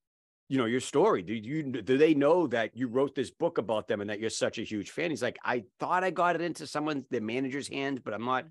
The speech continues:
quite sure. Mark's very humble about this stuff. I'm like, "Well, I'm gonna spam the shit out of him, and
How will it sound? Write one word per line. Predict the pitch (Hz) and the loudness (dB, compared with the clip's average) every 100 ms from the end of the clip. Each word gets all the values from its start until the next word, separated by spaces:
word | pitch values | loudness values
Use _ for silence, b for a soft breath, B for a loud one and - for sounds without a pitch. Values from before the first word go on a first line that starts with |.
| b b b _ | b b b _
quite | - 131 127 | 0 0 0
sure. | - 127 123 | 0 2 4
Mark's | 127 147 - - _ | 6 4 2 -14 _
very | 117 147 135 104 | -2 0 0 0
humble | 120 135 139 | -2 -2 -2
about | 135 139 143 | 0 -2 -2
this | 135 | -6
stuff. | - 147 | -4 -6
I'm | 131 | -6
like, | 101 90 | -8 -6
"Well, | 113 | -6
I'm | |
gonna | 196 156 | -6 -8
spam | - 107 90 | -10 -12 -12
the | - | -16
shit | - - 165 143 | -18 -10 -8 -6
out | 92 85 | -6 -10
of | 73 | -12
him, | 82 - b b - | -14 -16 b b -6
and | 117 107 | -4 -4